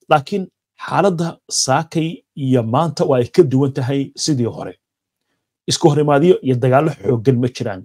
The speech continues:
inkastoo la maqlayo dhawaaqa rasaasta, iska caabinta Falastiiniyiinta iyo ciidanka Israa'iil u dhaxaysa. Dhinaca kale, Israa'iil ayaa ilaa iyo xalay, ilaa iyo saakay gelinkii hore duqeyn wadda. Laakiin waxaa lagu soo warramayaa in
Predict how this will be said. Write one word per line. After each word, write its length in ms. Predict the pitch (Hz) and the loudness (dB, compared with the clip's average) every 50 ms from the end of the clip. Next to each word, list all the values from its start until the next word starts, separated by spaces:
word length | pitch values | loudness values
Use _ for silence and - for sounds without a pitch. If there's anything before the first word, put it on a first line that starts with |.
| _ - | _ -6
inkastoo 420 | 190 190 131 - - - - 160 131 | -4 -4 -2 -4 -4 -2 -2 0 0
la 60 | 123 123 | 0 0
maqlayo 440 | 143 147 139 113 98 95 90 87 - _ _ _ _ _ _ _ _ _ _ _ - | 0 -2 -2 -4 -6 -8 -10 -14 -16 _ _ _ _ _ _ _ _ _ _ _ -10
dhawaaqa 420 | - 113 131 156 139 - - 120 117 | -2 2 2 2 2 2 -2 -8 -8
rasaasta, 640 | 117 123 - - 135 147 151 - - 165 156 156 - _ _ _ _ _ _ _ _ _ - - | -8 -6 -6 -6 -6 -6 -6 -6 -6 -6 -8 -8 -8 _ _ _ _ _ _ _ _ _ -8 -8
iska 200 | - - - 131 | -4 0 2 2
caabinta 400 | 123 123 131 165 170 165 156 131 | 2 2 0 0 -2 -2 -4 -6
Falastiiniyiinta 840 | - 120 120 - - - 127 120 120 117 127 151 160 151 - 147 139 139 139 _ _ _ _ _ _ - | -6 -6 -6 -8 -6 -4 -2 -2 0 2 2 0 0 0 -2 -2 -4 -4 -6 _ _ _ _ _ _ -2
iyo 100 | 131 139 135 151 | -2 -2 0 2
ciidanka 320 | 185 180 165 139 - 147 | 0 0 0 0 -4 -6
Israa'iil 420 | 123 - - 131 135 127 131 127 | -6 -4 -2 0 0 2 2 0
u 80 | 117 113 | 0 -2
dhaxaysa. 420 | 127 - - 98 95 - - - - - _ _ _ _ _ _ _ _ _ _ _ _ - - | -2 -4 -6 -8 -8 -8 -8 -8 -10 -14 _ _ _ _ _ _ _ _ _ _ _ _ -2 0
Dhinaca 260 | 151 147 - 120 117 - | 2 2 2 0 -2 -2
kale, 140 | - 135 127 | -2 -4 -4
Israa'iil 480 | 127 - - 120 123 120 - 151 147 - - | -4 -6 -8 -8 -6 -4 -4 -4 -4 -4 -2
ayaa 240 | 113 120 120 120 - 123 | -2 0 0 0 0 2
ilaa 140 | 143 165 | 2 2
iyo 160 | 170 165 151 127 | 2 0 -2 -4
xalay, 320 | - - - 160 165 165 - - - | -6 -6 -4 -2 -2 -2 -4 -6 -4
ilaa 200 | 120 135 156 165 | -2 0 0 0
iyo 140 | 160 139 131 | 0 -2 -4
saakay 380 | - - 139 151 151 - 139 | -2 -2 -2 -2 -2 -2 -2
gelinkii 380 | 127 127 160 156 139 131 - 139 | 0 2 2 2 2 0 0 -2
hore 220 | 127 139 139 127 | 0 0 0 0
duqeyn 360 | 120 110 131 - - 135 139 | 0 0 -2 2 2 2 4
wadda. 320 | 127 110 - - 92 101 - - _ _ _ _ _ _ _ _ _ _ _ _ _ _ _ - | 2 0 -2 -6 -10 -14 -14 -14 _ _ _ _ _ _ _ _ _ _ _ _ _ _ _ -2
Laakiin 220 | 147 131 202 208 | -2 0 2 0
waxaa 160 | 208 - 170 156 | 0 2 0 0
lagu 160 | 160 170 180 | 0 0 0
soo 160 | - 160 139 | 2 2 0
warramayaa 440 | 131 127 156 135 127 117 107 98 - - _ _ _ _ _ _ _ _ _ - | 0 0 0 -2 -2 -4 -4 -6 -10 -16 _ _ _ _ _ _ _ _ _ 2
in 140 | 175 196 | 2 2